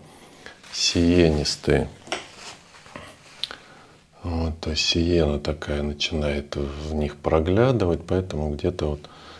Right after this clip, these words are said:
немножко вот верхнюю веточку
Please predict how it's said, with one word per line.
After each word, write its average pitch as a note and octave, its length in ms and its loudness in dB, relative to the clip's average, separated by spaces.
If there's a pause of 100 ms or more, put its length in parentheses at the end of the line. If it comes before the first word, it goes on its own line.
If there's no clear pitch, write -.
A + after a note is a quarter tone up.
(340)
немножко E2+ 560 -4
вот D2+ 200 -2 (580)
верхнюю E2 720 0
веточку G2 760 4